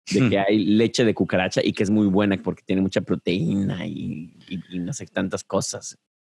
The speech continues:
Speaker 2: Bueno, sí, o sea, el, el, los insectos, pues,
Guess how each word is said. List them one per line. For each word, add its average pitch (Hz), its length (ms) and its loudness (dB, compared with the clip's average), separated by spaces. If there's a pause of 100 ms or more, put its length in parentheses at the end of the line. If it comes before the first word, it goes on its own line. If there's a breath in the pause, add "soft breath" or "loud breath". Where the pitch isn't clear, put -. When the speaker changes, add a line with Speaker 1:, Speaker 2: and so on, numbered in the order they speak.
(160)
Speaker 2:
Bueno, 160 340 4
sí, 156 180 4
o 180 80 4
sea, 135 240 4
el, 117 140 2
el, 110 580 4
los 123 200 4
insectos, 113 560 4
pues, 127 600 4